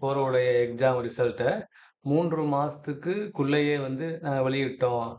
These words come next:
அப்படின்னு போட்டிருக்காங்க. அது மட்டும் இல்லாம தேர்வு முடிஞ்ச ஆறே நாள்ல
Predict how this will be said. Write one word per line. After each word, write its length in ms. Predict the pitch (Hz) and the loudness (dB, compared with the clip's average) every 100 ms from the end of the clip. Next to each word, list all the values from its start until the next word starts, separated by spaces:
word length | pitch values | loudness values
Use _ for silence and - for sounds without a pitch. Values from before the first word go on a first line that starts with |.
| 147 | -2
அப்படின்னு 320 | 131 127 123 | 0 0 4
போட்டிருக்காங்க. 680 | 123 120 113 110 110 156 220 _ - - | 2 2 -2 -4 -2 -2 -2 _ -20 -20
அது 240 | _ 135 170 | _ 2 4
மட்டும் 320 | 170 170 160 | 2 2 -2
இல்லாம 480 | 143 135 127 135 202 | 0 -2 -4 -4 -6
தேர்வு 480 | 208 156 170 170 165 | -2 4 4 4 0
முடிஞ்ச 500 | 143 139 135 131 180 | 0 -2 -2 -2 0
ஆறே 600 | 151 127 147 156 170 165 | 0 2 4 4 2 0
நாள்ல 560 | 139 131 127 131 214 | -2 0 0 0 -2